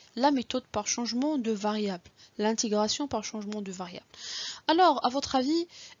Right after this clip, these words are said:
euh, on pose u est égal à cosinus ou bien à sinus ? Donc, euh, ici, c'est je pose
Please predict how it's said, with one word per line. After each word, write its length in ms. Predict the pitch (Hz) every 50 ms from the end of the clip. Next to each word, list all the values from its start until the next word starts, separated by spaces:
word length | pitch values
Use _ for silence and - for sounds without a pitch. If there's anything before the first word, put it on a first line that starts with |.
| _ -
euh, 200 | 220 233 226 233 -
on 100 | 240 247
pose 360 | 247 - - 247 226 214 - -
u 140 | 294 311 302
est 140 | 269 - 240
égal 340 | 220 208 240 247 247 247 - -
à 280 | - 208 214 208 220 - - -
cosinus 680 | - 285 285 - - 269 247 262 285 302 294 - - - -
ou 100 | 240 214
bien 300 | 196 208 247 277 277 - - -
à 160 | 220 226 220
sinus ? 580 | - - - - 220 196 196 190 - - - - _ _ - - - - - - - - - - - - - -
Donc, 400 | 208 226 302 320 320 302 - - - _ 226
euh, 280 | 233 233 233 226 233 - -
ici, 480 | - 311 - - - - 330 330 320 - -
c'est 360 | - - - 285 277 277 - -
je 240 | 220 202 - 240 233
pose 500 | - _ - 277 269 285 311 - -